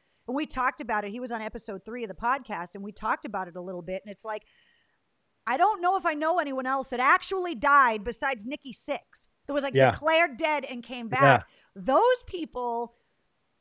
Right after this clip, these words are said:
Speaker 1: I'll sit down and listen 'cause it's like, I can't tell you you're wrong. I didn't die.
Speaker 2: Right, right.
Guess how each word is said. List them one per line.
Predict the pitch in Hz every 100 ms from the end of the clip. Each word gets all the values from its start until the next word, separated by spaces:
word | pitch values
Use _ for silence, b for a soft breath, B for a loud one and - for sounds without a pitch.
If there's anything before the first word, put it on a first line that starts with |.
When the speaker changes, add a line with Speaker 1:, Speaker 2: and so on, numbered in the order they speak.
| _ _ _ -
Speaker 1:
I'll | 262
sit | 285 - 233
down | 269 269
and | 247
listen | 247 294 262 233
'cause | 226
it's | 208 -
like, | 233 208 196 -
I | 214
can't | 233 480 494
tell | 440 392
you | 359
you're | 339 320
wrong. | 320 359 415
I | 339 403 415
didn't | 440 440
die. | 370 392 659 202 151 _ _ _ _
Speaker 2:
Right, | 127 120 117 127 _ _ _ -
right. | 123 131